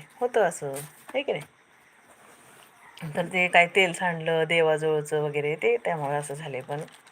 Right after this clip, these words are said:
आहे बरं का, हे पुस्तक जोपर्यंत मी बघीन माझ्या आत्याची पण आठवण येणार मला. आणि मला म्हणजे खूप अटॅचमेंट आहे बघा, हे बघा,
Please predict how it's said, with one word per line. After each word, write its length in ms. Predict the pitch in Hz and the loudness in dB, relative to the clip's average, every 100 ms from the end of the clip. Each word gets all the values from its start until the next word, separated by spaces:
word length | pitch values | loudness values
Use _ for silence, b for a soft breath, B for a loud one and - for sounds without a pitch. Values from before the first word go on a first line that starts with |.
| - B B B - | -20 B B B -6
आहे 260 | - 156 160 | 0 2 2
बरं 140 | 180 | -2
का, 100 | 190 131 - _ _ b b b - | -4 -10 -14 _ _ b b b -14
हे 60 | |
पुस्तक 360 | 170 202 196 220 | -8 -8 0 2
जोपर्यंत 580 | 202 208 202 214 214 214 | 4 2 4 4 4 4
मी 140 | 214 | 2
बघीन 300 | 202 208 208 | 2 0 2
माझ्या 240 | 208 196 | 2 4
आत्याची 400 | 202 196 - 196 | 2 0 -10 -6
पण 140 | 202 208 | -2 4
आठवण 320 | 185 170 165 | 4 4 0
येणार 240 | 170 165 | 0 0
मला. 220 | 170 165 202 - _ _ _ b b b b _ _ _ | -2 -4 -4 -8 _ _ _ b b b b _ _ _
आणि 220 | - 180 202 | -2 2 2
मला 600 | 208 208 202 208 214 202 | 4 6 8 8 8 4
म्हणजे 480 | 202 196 202 202 196 | 0 0 0 0 0
खूप 200 | 208 196 | -2 2
अटॅचमेंट 800 | 180 165 170 165 175 175 160 147 | 2 2 -6 -6 -10 -8 -8 -6
आहे 100 | 147 | -6
बघा, 200 | 143 139 | -6 -6
हे 80 | 143 | -6
बघा, 180 | 143 147 | -8 -10